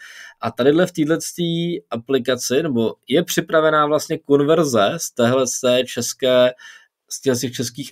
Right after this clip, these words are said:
e-dokladů do toho e-walletu. Takže potom vlastně jako v momentě, kdy si to všichni jako sjednotíme, tak v celé Unii budeme mít vlastně jako jednotný, jednotnou aplikaci pro prokazování totožnosti napříč všemi státy v Evropské unii, což bude prostě jako paráda, jo. Já se na to těším,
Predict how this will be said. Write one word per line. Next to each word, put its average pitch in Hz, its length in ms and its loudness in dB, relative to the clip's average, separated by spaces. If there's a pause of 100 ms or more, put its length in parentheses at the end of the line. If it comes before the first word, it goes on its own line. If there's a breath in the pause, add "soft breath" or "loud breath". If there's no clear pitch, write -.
e-dokladů 127 560 4
do 120 120 2
toho 135 300 0
e-walletu. 120 540 2
Takže 110 260 -6
potom 123 300 -2
vlastně 143 300 0
jako 143 220 2
v 143 40 0
momentě, 147 480 -2
kdy 147 280 0 (340 loud breath)
si - 140 -14
to 175 120 2
všichni - 380 -2
jako 160 240 2
sjednotíme, 135 920 0
tak - 120 -4
v - 60 -20
celé 151 340 2
Unii 135 380 2
budeme 135 340 0
mít 135 160 0
vlastně 131 340 -2
jako 131 200 -4
jednotný, 123 1000 2
jednotnou 123 580 0
aplikaci 110 840 -2
pro 120 120 -2
prokazování 120 720 0
totožnosti 117 640 -4 (320 loud breath)
napříč 117 440 -2
všemi 123 320 0
státy 113 440 0
v - 80 -8
Evropské 110 440 -2
unii, 107 320 2
což - 160 -10
bude 101 160 2
prostě 95 260 -8
jako 95 180 -6
paráda, 95 420 0
jo. 87 140 -8
Já 92 80 -10
se - 140 -16
na 98 80 -12
to 107 120 -18
těším, 110 400 -10